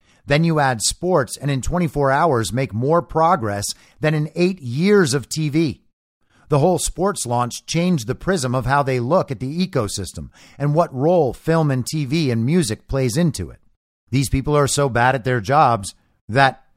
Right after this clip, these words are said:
they might not even have the business anymore. So far, Amazon hasn't hinted at any unhappiness with the return on its content spend, which was seven billion dollars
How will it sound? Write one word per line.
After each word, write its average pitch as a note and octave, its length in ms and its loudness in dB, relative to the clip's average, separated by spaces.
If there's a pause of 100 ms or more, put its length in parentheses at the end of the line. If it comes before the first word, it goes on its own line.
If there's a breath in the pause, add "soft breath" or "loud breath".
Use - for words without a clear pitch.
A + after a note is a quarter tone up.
(260)
they C#3 120 0
might C#3+ 260 2
not C#3+ 200 2
even C3 180 -4
have B2 320 -2
the G#2 80 -2
business B2 560 -2
anymore. F#2 560 -6 (1200 soft breath)
So D3 240 2
far, D3 400 2
Amazon C3 420 0
hasn't B2 380 -2
hinted C#3 360 -4
at A2+ 140 -2
any C#3 380 -4
unhappiness C#3 720 -2
with A2 140 -6
the A2 60 -8
return B2 420 -4
on A#2 120 0
its A2+ 140 -8
content C#3+ 560 -4
spend, D2+ 480 -10 (380 soft breath)
which D3 200 -2
was C#3 240 -2
seven D3+ 680 -2
billion D#3+ 560 0
dollars C3 760 0